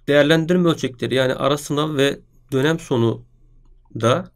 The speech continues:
hangi etkinliklere kaç puan verileceği ile ilgili değerlendirme ölçekleri de sistem üzerinde mevcut durumda. Yine hafta hafta öğrencilerin yapması gereken tüm işlemler, tüm haftalardaki tüm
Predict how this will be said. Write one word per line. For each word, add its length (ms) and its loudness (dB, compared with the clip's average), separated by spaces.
hangi 340 2
etkinliklere 640 0
kaç 260 -8
puan 320 2
verileceği 480 0
ile 100 -2
ilgili 580 -2
değerlendirme 640 0
ölçekleri 720 -4
de 260 -2
sistem 420 -2
üzerinde 320 0
mevcut 340 -2
durumda. 340 -10
Yine 120 0
hafta 380 0
hafta 360 -2
öğrencilerin 640 0
yapması 400 -4
gereken 540 -2
tüm 420 0
işlemler, 720 -2
tüm 160 -2
haftalardaki 920 -6
tüm 280 -2